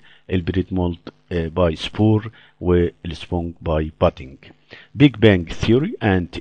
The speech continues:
آه، Nuclear Theory in terms of their importance. أهمية البيج بانج، آه، explain the origin of the universe.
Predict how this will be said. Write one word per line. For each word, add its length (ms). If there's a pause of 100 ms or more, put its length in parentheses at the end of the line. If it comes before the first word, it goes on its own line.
(100)
آه، 160
Nuclear 400
Theory 380 (420)
in 120
terms 480
of 140 (120)
their 260 (140)
importance. 680 (320)
أهمية 440
البيج 300
بانج، 360 (640)
آه، 160
explain 680 (480)
the 360 (400)
origin 380 (140)
of 60
the 140
universe. 640